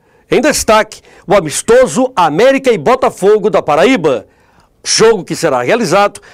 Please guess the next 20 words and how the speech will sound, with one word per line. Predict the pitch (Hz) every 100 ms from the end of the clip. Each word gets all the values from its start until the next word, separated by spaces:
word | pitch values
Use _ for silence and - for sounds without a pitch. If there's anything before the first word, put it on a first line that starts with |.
| - 226
no | 240
estádio | - 202 180 165
José | 143 151 117 240
Nazareno, | 262 214 208 156 147 143 - _
em | 151 127
Goianinha. | 120 185 214 240 214 113 - _ _ _ _ -
A | 127
narração | 123 139 - 294 285 - - -
será | - 277 185 196 185
de | 135 175 -
Ivan | 202 160 - 277
Nunes, | 285 320 202 131 - - - _
comentários | 190 180 156 - 196 170 143
de | - -
Pedro | - 143 156 269
Neto, | 233 262 254 269 220 - - -
reportagens | 202 202 - - 202 180 135 147 117
de | 131 127
Marcos | 127 123 - 220
Lira | 214 294 285 254